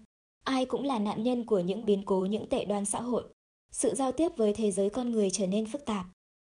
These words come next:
cùng đứng trong guồng máy tranh chấp con người dần dần trở nên nguồn khổ đau cho nhau. Con người không sướng họa hòa hợp với nhau nữa mà phải vùng dậy lấn áp nhau,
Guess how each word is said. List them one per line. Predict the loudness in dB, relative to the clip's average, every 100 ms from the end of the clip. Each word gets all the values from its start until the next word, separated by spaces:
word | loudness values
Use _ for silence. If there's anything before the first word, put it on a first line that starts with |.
| 0
cùng | 2 4
đứng | 0 0
trong | -2 0
guồng | 0 0
máy | -2 0
tranh | -2 -2
chấp | -4 -2
con | -2 2
người | 0
dần | 2 2 2
dần | 0
trở | 2 0
nên | 0 0
nguồn | 0 0
khổ | 0 0
đau | 0 -2
cho | -2
nhau. | -4 -4 -8 -12 _ _ _ _ _ _ _ _ _ _ _ _ -2
Con | 0 4
người | 2
không | 2 -2
sướng | 2 2 2
họa | -2 -4
hòa | -4 2
hợp | 2 2
với | 0
nhau | 0 -2 -2
nữa | -2
mà | -2 -4
phải | -2 -2
vùng | 0 0
dậy | 2 2
lấn | 0 -2
áp | -6
nhau, | -6 -6 -6